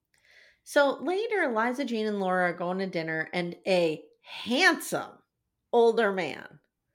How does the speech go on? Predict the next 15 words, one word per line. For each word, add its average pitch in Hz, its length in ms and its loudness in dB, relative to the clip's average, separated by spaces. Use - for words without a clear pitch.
smacks 196 800 -4
into 302 260 0
Eliza 240 440 0
Jane 202 460 -2
from 196 220 -2
behind 190 580 -2
and 180 140 -4
knocks 175 280 -2
her 180 100 2
over. 160 160 -2
Jenny, 233 360 2
what 240 220 4
are 370 120 6
your 339 180 0
takes 214 420 0